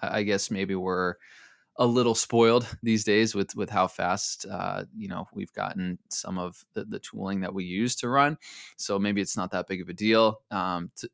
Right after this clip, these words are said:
to others. But the nice thing is that once you run that the first time, you know, if I make a change to the code and then rerun the chunk, it's very, very quick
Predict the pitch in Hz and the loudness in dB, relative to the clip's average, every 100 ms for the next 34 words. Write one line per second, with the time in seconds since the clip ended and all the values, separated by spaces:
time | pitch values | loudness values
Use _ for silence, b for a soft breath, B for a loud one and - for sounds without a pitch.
0 | - - 110 139 131 131 - - B B | -8 0 4 4 4 0 -4 -12 B B
1 | B B B - 170 160 - 131 135 156 | B B B 8 8 8 4 4 6 8
2 | 156 170 151 135 117 117 113 113 139 170 | 6 4 6 4 4 4 4 4 6 6
3 | 175 147 143 127 101 - 127 151 - 101 | 6 6 6 4 0 0 2 4 2 0
4 | 87 87 95 _ 120 101 104 113 120 127 | 0 -2 -4 _ -2 -2 0 2 4 4
5 | 117 104 135 135 - 113 101 113 101 95 | 2 0 2 2 2 -2 0 2 4 2
6 | 90 117 160 123 101 92 101 90 - _ | 2 6 6 6 2 0 -2 -2 -4 _
7 | _ _ - 110 - - 101 107 110 101 | _ _ -6 -2 -2 -4 0 4 6 6
8 | 92 87 - 87 - | 4 2 0 -4 -4